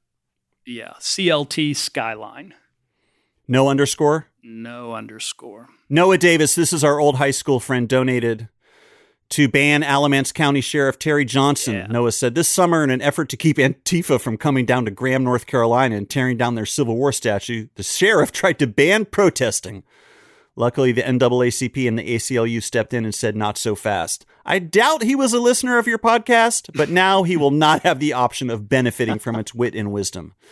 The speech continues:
Speaker 2: Noah says that listening to Election Profit Makers has been like hanging out at Sal's Pizza every week. And then he says this, John, and this is incredible. "By the way,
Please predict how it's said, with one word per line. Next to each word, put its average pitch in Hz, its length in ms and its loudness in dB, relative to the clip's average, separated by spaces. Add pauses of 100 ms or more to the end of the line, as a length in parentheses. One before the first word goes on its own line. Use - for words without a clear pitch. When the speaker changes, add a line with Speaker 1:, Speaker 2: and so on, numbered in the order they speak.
(520)
Speaker 2:
Noah 139 240 4
says 131 320 4
that 120 140 -2
listening 143 360 0
to 135 100 -2
Election 127 320 -2
Profit 127 280 0
Makers 120 300 -6
has 110 120 -6
been 123 180 0
like 110 180 -4
hanging 135 320 -2
out 120 180 0
at 82 80 -8
Sal's 123 400 2
Pizza - 420 -6
every 123 280 0
week. 98 340 -8 (460)
And 120 120 0
then 190 140 4
he 196 80 4
says 170 320 4
this, - 240 2
John, 110 320 -2
and 120 160 -4
this - 140 0
is 127 120 -2
incredible. 101 600 -4 (680)
"By 160 320 2
the 240 120 0
way, 165 480 2